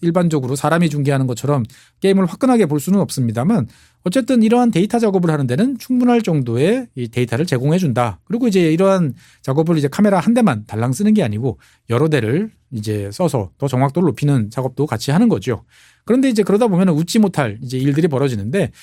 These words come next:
이제 축구 선수들 중에서 이제 머리가 벗겨진 <laughs> 이런 친구들이 종종 있죠. 그러면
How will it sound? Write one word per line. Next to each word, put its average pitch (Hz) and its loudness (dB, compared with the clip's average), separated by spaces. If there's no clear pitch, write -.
이제 160 2
축구 220 -4
선수들 233 4
중에서 165 2
이제 135 -2
머리가 151 0
벗겨진 139 0
<laughs> - -14
이런 170 2
친구들이 175 0
종종 165 2
있죠. 113 -2
그러면 196 2